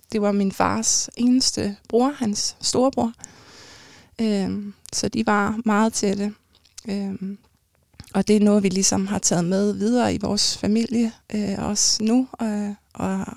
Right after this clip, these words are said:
især i den her situation, at det var vigtigt for os, at vi stod sammen alle sammen om det her. Så, øhm,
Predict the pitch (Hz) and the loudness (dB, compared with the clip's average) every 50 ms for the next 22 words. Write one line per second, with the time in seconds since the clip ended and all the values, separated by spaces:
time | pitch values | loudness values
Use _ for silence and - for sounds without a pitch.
0 | 214 - - _ _ - - 196 190 190 - - - - - - - - 202 208 | -14 -14 -16 _ _ -10 -6 -6 -4 -2 0 0 0 0 0 0 -2 -2 0 0
1 | 214 214 214 - - 214 - 196 - 247 240 240 226 208 - - 180 202 202 202 | 0 0 0 -2 -2 -2 -2 -2 0 0 0 0 -2 -2 -2 -2 -2 -2 -2 -2
2 | 202 - - - - 175 180 196 208 - - 202 208 196 196 - - - 202 - | -4 -4 -6 -4 -2 0 0 0 0 0 -2 -2 -2 -2 -2 -2 -2 -2 0 0
3 | - 185 - - - 214 208 202 208 220 220 - - 214 208 214 214 - - 214 | 0 0 0 0 0 0 0 -2 -2 -2 -2 -4 -4 -4 -4 -4 -4 -6 -6 -6
4 | 214 214 220 214 214 - _ _ _ _ - - - - - - - - - - | -6 -6 -8 -8 -12 -16 _ _ _ _ -20 -20 -20 -20 -20 -20 -20 -20 -20 -20
5 | - - - - - - - - - - - - - - - - - 233 220 214 | -20 -20 -20 -20 -20 -20 -20 -20 -20 -20 -20 -20 -8 -2 0 2 4 4 4 4
6 | 208 202 196 196 196 196 190 202 | 4 4 2 2 0 0 -2 -4